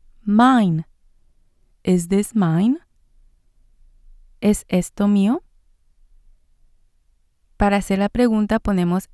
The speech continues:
is primero y después this. Ahora, ¿cómo negamos esta oración? Empezamos también con "This is" y agregamos la palabra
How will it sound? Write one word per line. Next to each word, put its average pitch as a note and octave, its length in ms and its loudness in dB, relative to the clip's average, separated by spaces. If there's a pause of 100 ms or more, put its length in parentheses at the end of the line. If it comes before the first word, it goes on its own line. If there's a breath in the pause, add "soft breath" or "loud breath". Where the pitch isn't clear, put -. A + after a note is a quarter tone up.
is F3 340 0
primero A3 640 0
y G#3+ 100 0
después F3+ 560 -4 (280)
this. - 420 -4 (1500)
Ahora, A#3 340 2 (100)
¿cómo C4 360 2
negamos G3 640 -2
esta E3 340 -8
oración? G3+ 500 -6 (800)
Empezamos G#3+ 600 -2
también G#3 360 -2
con B3+ 320 -4 (260)
"This G3 600 0 (720)
is" F#3+ 640 2 (840)
y G#3 120 -4
agregamos F#3+ 460 -4
la G#3+ 80 -2
palabra G3 580 0